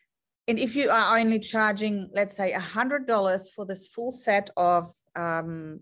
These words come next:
pre-made fans, that means you're charging an extra fifty-five dollars essentially on top of your product costs.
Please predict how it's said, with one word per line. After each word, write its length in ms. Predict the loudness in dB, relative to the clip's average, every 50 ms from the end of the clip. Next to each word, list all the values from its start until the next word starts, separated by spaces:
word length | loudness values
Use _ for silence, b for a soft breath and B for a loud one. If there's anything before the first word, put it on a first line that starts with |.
| _ -10
pre-made 440 | -6 -2 0 2 2 2 0 -2
fans, 640 | -2 -2 -2 -2 -2 -2 -4 -6 -6 -8 -10 -14 -20 _ _ _ _ _ -2
that 280 | 0 0 0 -2 -6 _ _ _ _ -8
means 500 | -4 -4 -2 -2 -4 -6 -8 -10 -14 -18 _ -16
you're 200 | -8 -4 -4 -4
charging 580 | -4 -4 -2 0 2 2 2 0 -2 -2 -4
an 100 | -4 -4
extra 440 | -4 -4 -4 -4 -6 -6 -4 -4 -4
fifty-five 800 | -2 -4 -6 -8 -8 -8 -10 -10 -10 -8 -6 -2 0 0 0 -2 -4 _
dollars 720 | -2 0 0 2 2 2 2 2 2 0 -4 -10 -16 -16 -16 -16
essentially 960 | -16 -10 -6 -6 -6 -6 -6 -10 -10 -8 -6 -4 -2 -2 -2 -2 -4 -6 -8 _ _ _ _
on 160 | -6 -4 -4
top 200 | -2 -2 0 0
of 160 | 0 0 0
your 80 | -2 -6
product 400 | -4 -4 -4 -2 -2 -2 -4 -6
costs. 520 | -8 -6 -6 -6 -8 -12 -20 -20 -20 -20